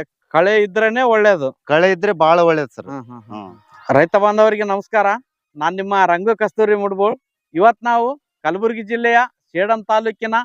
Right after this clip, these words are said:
Speaker 1: ಆ, ಒಂದು ಹಳ್ಳಿಗೆ ಬಂದಿದೀವಿ. ಇಲ್ಲಿ ವಿಶೇಷವಾದಂತ, ಆ, ರೈತರನ್ನ ಪರಿಚಯ ಮಾಡಿಸ್ತಾ ಇದ್ದೀನಿ. ಯುವ ರೈತರು, ಇವ್ರು ಅತಿಥಿ ಶಿಕ್ಷಕರಾಗಿ ಶಾಲೆಯಲ್ಲಿ ಕೆಲ್ಸ ಮಾಡ್ತಾರೆ, ಜೊತೆಗೆ ಕೃಷಿನೂ ಮಾಡ್ತಾರೆ.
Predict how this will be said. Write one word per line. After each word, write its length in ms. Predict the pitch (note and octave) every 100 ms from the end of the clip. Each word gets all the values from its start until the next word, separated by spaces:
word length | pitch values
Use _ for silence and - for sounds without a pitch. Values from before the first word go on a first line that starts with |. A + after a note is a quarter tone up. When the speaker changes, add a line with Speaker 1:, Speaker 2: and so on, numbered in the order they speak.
| - _ _ _ _
Speaker 1:
ಆ, 220 | D#3 E3
ಒಂದು 400 | E3 F#3 G#3 G#3+
ಹಳ್ಳಿಗೆ 540 | F3+ C3+ D3+ A3 A#3 A#3+
ಬಂದಿದೀವಿ. 600 | A3+ A3+ A3+ G#3 G#3 C4+ _ _ _
ಇಲ್ಲಿ 340 | F3+ B3 C#4 - _ _ _
ವಿಶೇಷವಾದಂತ, 840 | D3+ - B3 A#3 B3 A#3+ A3+ A3+ A3+ A#3 - _ _ _ -
ಆ, 60 | D3+ D#3+ D#3+ D#3+ D#3 _ _ _ _ _ _ C3
ರೈತರನ್ನ 460 | D#3+ G#3 A#3+ A#3 A3+
ಪರಿಚಯ 420 | F#3+ F3 - A3+
ಮಾಡಿಸ್ತಾ 400 | G#3+ A3 - A3+
ಇದ್ದೀನಿ. 340 | G#3 G#3 G#3 G#3
ಯುವ 180 | F#3 A3
ರೈತರು, 500 | A3 G#3 G#3+ G#3+ A3 - _ _ _
ಇವ್ರು 300 | E3 B3 C4
ಅತಿಥಿ 440 | G#3 E3+ A#3 G#3+ A#3+
ಶಿಕ್ಷಕರಾಗಿ 920 | A#3 - B3 A3 A#3 A3+ A3 A#3 B3+
ಶಾಲೆಯಲ್ಲಿ 680 | _ D#3+ F3+ A3 A3+ A3+ G#3+
ಕೆಲ್ಸ 280 | F3 F#3+ A3
ಮಾಡ್ತಾರೆ, 540 | A3 A3 - G#3+ A3+ B3+ _ _ A#2+
ಜೊತೆಗೆ 580 | D3 F3 A#3+ A#3+ B3+ C#4 _ _ _
ಕೃಷಿನೂ 420 | D#3+ - B3 B3
ಮಾಡ್ತಾರೆ. 560 | A#3+ A#3 A3+ A#3 A3+ C4